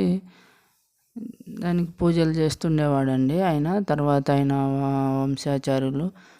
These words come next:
వంశులే మళ్ళీ చేస్తున్నారు. చాలా విశిష్టత ఉంటుంది టెంపుల్లో. టెంపుల్ కిటికీలో నుంచే చూ-, చూడాలి కృష్ణుణ్ణి, మనం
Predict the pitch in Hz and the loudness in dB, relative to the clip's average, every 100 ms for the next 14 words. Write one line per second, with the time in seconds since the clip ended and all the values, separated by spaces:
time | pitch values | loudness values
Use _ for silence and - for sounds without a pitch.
0 | _ _ 160 156 - 147 180 165 147 151 | _ _ -4 -4 -4 -4 -2 0 0 0
1 | 147 139 - 143 135 131 170 208 156 143 | 0 -2 -2 0 0 0 -2 -2 -2 0
2 | 143 143 143 143 - - 156 165 151 143 | 0 0 -2 -6 -6 -6 -2 2 4 4
3 | 139 135 139 185 233 - 135 135 139 135 | 2 0 0 2 0 0 0 0 2 2
4 | 151 269 285 - - - _ _ _ 165 | 4 2 -2 -20 -20 -20 _ _ _ 0
5 | 160 160 185 - 170 175 185 185 175 160 | 2 2 0 -2 -4 2 4 6 6 4
6 | 170 160 156 - - - 156 147 139 135 | 0 0 -4 -6 -10 -2 0 2 2 2
7 | 160 208 202 - - _ _ _ - 147 | 4 4 2 -2 -10 _ _ _ -6 -6
8 | - 160 151 160 202 160 | -4 -2 0 0 2 2